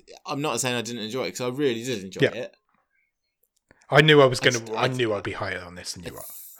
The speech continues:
Speaker 2: I was
Speaker 1: Yeah, yeah,
Speaker 2: expecting
Speaker 1: yeah.
Speaker 2: that.
Speaker 1: I
Speaker 2: I wasn't expecting to be this far apart.
Speaker 1: Yeah, it's, it, it's, yeah, we might have to go, uh, film
Speaker 2: Let's
Speaker 1: by
Speaker 2: go
Speaker 1: film
Speaker 2: film,
Speaker 1: from ten upwards then.
Speaker 2: film by film from Pottersville. So Pottersville is tenth.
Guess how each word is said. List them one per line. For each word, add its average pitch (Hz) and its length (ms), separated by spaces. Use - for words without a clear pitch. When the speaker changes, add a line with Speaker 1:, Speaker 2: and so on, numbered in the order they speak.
Speaker 2:
I 101 40
was 98 120
Speaker 1:
Yeah, - 60
yeah, 208 80
Speaker 2:
expecting 120 380
Speaker 1:
yeah. - 200
Speaker 2:
that. 143 220
Speaker 1:
I - 40
Speaker 2:
I - 20
wasn't 117 280
expecting 101 440
to - 140
be 98 160
this 101 160
far - 240
apart. - 280
Speaker 1:
Yeah, 123 220
it's, 120 220
it, 127 220
it's, 139 260
yeah, 160 120
we 127 120
might 147 180
have 123 120
to - 60
go, 113 320
uh, 101 320
film 120 200
Speaker 2:
Let's 131 120
Speaker 1:
by 104 60
Speaker 2:
go 147 80
Speaker 1:
film 113 100
Speaker 2:
film, 139 160
Speaker 1:
from 101 100
ten 107 220
upwards 104 320
then. 113 80
Speaker 2:
film 151 120
by 139 140
film 120 200
from 113 200
Pottersville. 104 500
So 113 140
Pottersville 131 460
is 120 100
tenth. 90 400